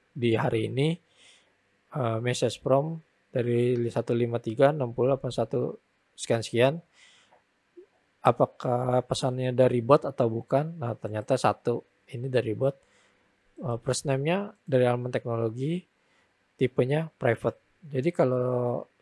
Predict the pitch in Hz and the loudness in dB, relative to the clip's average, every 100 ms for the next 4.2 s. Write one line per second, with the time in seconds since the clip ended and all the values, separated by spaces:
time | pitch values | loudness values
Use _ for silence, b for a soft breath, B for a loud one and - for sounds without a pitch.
0 | - 131 - - 127 120 117 113 113 - | -4 -4 -4 -4 -2 0 0 0 -2 -6
1 | _ _ _ _ _ - 127 - 156 147 | _ _ _ _ _ 4 4 6 6 6
2 | 117 143 127 113 110 113 117 113 117 113 | 2 2 2 0 -4 -2 0 0 -2 -2
3 | 120 113 123 120 165 185 - - 120 107 | -2 0 -2 2 2 2 -4 0 0 2
4 | 160 - | 2 0